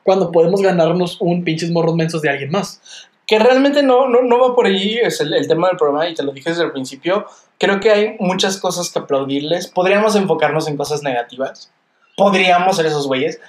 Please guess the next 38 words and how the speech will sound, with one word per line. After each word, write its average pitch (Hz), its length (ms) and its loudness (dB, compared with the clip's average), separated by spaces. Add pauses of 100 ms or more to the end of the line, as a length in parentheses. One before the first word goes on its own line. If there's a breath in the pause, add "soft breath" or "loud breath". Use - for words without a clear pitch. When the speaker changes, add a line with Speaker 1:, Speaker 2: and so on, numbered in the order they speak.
(100)
Speaker 2:
Podríamos 175 500 2
ser 165 120 4
ahorita 151 300 0
el 151 100 -6
pez, - 340 -4
el 139 220 -4
pez 139 220 -4
más 143 160 -4
grande. 135 440 -4 (600)
Pero 247 260 4
la 196 140 4
neta, 180 460 0
yo 175 140 2
no 180 120 4
lo 170 80 4
había 147 160 2
visto 147 260 -4
así. 202 320 -2 (240 soft breath)
Me 147 160 -2
gusta 196 320 0
que 175 80 0
haya 165 120 2
más 160 200 0
información. 151 760 -4 (200 loud breath)
Me 156 140 0
gusta 165 280 0
que 160 100 -2
haya 151 140 0
más, 147 280 -4
este, 117 920 -4
hambre 151 240 -4
por 143 160 -6
información. 131 540 -6
Y 190 100 -6
me 139 80 -2
gusta 151 320 -2
que 135 120 -2
haya 139 440 0